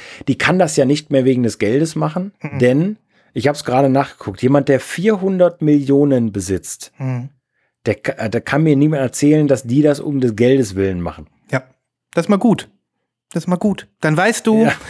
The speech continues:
Speaker 2: da liegt die nackte Kunst vor dir.
Speaker 1: <laughs>
Speaker 2: Kunst. Also da liegt,
Speaker 1: Ja.
Speaker 2: da liegt der ungeschönte Kunstobjekt vor
Speaker 1: Ja,
Speaker 2: dir, ne?
Speaker 1: ja.
Speaker 2: Also,
Speaker 1: Die
Speaker 2: und
Speaker 1: will das.
Speaker 2: die will, die will das.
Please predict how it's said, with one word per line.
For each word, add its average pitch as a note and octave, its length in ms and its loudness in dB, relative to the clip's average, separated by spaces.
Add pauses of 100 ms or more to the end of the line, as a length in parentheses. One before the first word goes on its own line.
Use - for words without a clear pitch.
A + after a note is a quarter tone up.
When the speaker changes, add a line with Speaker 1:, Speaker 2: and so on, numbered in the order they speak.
(200)
Speaker 2:
da E3+ 120 0
liegt G#3 280 0
die G3 80 0
nackte G#3+ 360 -2
Kunst F#3 440 -2
vor A#2 240 -6
dir. A2 280 -12 (140)
Speaker 1:
<laughs> C#3 180 0 (1300)
Speaker 2:
Kunst. - 480 -2 (140)
Also D#3 160 0
da E3+ 80 4
liegt, F3+ 260 0
Speaker 1:
Ja. - 60 -20 (360)
Speaker 2:
da E3+ 60 0
liegt A3 240 -2
der - 140 -6
ungeschönte A#3+ 1000 2 (180)
Kunstobjekt B3 800 -2
vor B2 240 -10
Speaker 1:
Ja, A#2+ 320 -2
Speaker 2:
dir, D3 60 -6
ne? F#3 180 0
Speaker 1:
ja. G#2+ 120 -6 (560)
Speaker 2:
Also, E3+ 200 2
Speaker 1:
Die C#3 80 2
Speaker 2:
und D3 80 4
Speaker 1:
will F3 140 2
das. A2 280 -2
Speaker 2:
die E3 200 -4
will, F3+ 160 4
die E3 200 -6
will F3+ 100 4
das. D3+ 140 0